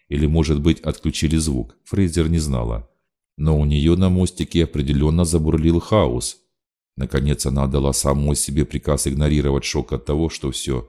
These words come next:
к чему она верила и служила, не что иное, как неправда, и заорала, требуя, чтобы все замолчали. Наступила тишина.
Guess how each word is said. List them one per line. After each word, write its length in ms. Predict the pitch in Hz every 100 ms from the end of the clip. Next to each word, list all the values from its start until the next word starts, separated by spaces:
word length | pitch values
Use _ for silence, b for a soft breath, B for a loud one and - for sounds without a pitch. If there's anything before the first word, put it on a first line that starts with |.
| _
к 40 |
чему 260 | - 71 69
она 140 | 67
верила 360 | 67 71 65 64
и 40 |
служила, 600 | 65 71 69 78 73 67 69
не 80 | 73
что 260 | - 95
иное, 220 | 92 90
как 220 | 82 80 -
неправда, 600 | - 78 60 57 53 - _ _
и 100 | 67
заорала, 560 | 67 71 78 90 73 65
требуя, 420 | - 73 65 64
чтобы 300 | - 65 65
все 180 | 62 65
замолчали. 720 | 62 62 64 - 62 58 53 _ _ _ _ _ _ -
Наступила 480 | 67 - 76 98 90
тишина. 580 | - - 67 60 55